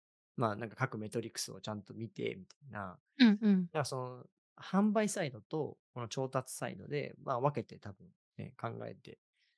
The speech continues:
Speaker 1: みなきゃいけないんだろうなっていう感じすかね。
Speaker 2: うん、うん、うん。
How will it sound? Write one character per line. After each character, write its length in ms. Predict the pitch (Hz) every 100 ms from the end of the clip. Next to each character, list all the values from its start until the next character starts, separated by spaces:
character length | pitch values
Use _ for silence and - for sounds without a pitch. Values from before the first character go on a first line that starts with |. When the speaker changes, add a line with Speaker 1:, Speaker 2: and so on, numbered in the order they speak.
| _ -
Speaker 1:
み 80 |
な 120 | 107 98
き 80 |
ゃ 20 | 90
い 40 |
け 120 | -
な 80 | 92
い 40 | 87
ん 40 |
だ 80 | 87
ろ 120 | 87
う 40 | 101
な 160 | 135
っ 100 | 131
て 100 | -
い 60 | -
う 40 | _
感 100 | - 95
じ 60 |
す 140 | - -
か 80 | -
ね。 140 | - - _ _ _ 214
Speaker 2:
う 80 |
ん、 20 | 196
う 20 |
ん、 40 |
う 20 |
ん。 720 | 185 175 175 160 156 156 151